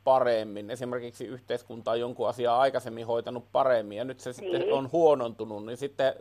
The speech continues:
Speaker 1: luonnollisesti tämmöisestä asiasta varmaankin haluaa purkaa sydäntään sitten.
Speaker 2: Joo, ehkä se on siinä. Ja sitten, äh, mä seuraan politiikkaa, mulla on tabletti.
Speaker 1: Niin.
Speaker 2: Niin tämä maailma on niin sekaisin.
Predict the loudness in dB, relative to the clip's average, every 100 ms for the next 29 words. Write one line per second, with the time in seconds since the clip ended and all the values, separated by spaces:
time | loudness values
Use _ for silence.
0 | -10 -2 0 2 0 -4 -10 -4 0 2
1 | 0 -6 -2 0 0 -2 -2 -2 -4 _
2 | _ _ 0 0 0 0 4 6 6 6
3 | 4 2 -4 -20 -12 -4 -2 -2 -2 -2
4 | -2 2 4 2 0 -6 -6 -10 -4 -4
5 | -6 _ 6 10 12 12 10 8 2 2
6 | -2 2 4 2 0 -4 -2 2 2 0
7 | -6 -2 -2 -2 0 2 2 2 -6 -6
8 | -6 2 4 4 4 6 6 6 4 2
9 | 2 0 0 0 2 2 4 2 2 4
10 | 4 4 -2 -4 -4 2 2 0 -8 -4
11 | -4 -4 -6 -2 2 6 6 8 10 10
12 | 8 8 8 6 0 0 0 4 4 8
13 | 6 6 0